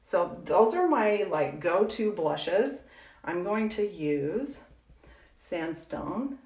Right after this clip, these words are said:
and I like to smile just a little bit, place the m-, majority of the color right here on the ball, and then just kind of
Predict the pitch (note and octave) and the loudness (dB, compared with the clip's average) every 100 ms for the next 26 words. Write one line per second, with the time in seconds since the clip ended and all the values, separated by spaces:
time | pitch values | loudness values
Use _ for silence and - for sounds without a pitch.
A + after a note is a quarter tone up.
0 | - F3 F3 G3 A#3+ C4+ C4+ A3 G#3 - | -14 -10 -6 -2 0 0 -2 -4 -4 -6
1 | F#3+ E3+ F3+ G3+ A3 A3 G#3+ G#3+ G#3+ G#3+ | -6 -4 -2 -2 -4 -4 -2 0 -2 0
2 | A3 A#3 - - - _ - F#3 F3+ - | -2 -2 -6 -20 -20 _ -2 0 0 -2
3 | F#3+ F3+ F3+ - - - F3+ F3 G3+ G#3 | -2 -2 -4 -8 -16 -8 -6 0 2 2
4 | A3+ C4 C4 B3+ - E3+ D#3 E3 G#3 A3 | 2 0 -2 -4 -4 -4 -2 -2 -2 -2
5 | A3+ A3 A3 A3 G#3 D3+ D3+ F3+ - - | -4 -2 0 0 0 0 0 -2 -6 -18
6 | _ _ _ - F#3 F3 F3 - - E3 | _ _ _ -14 -10 -8 -8 -12 -12 -8
7 | D3+ C#3 | -4 -6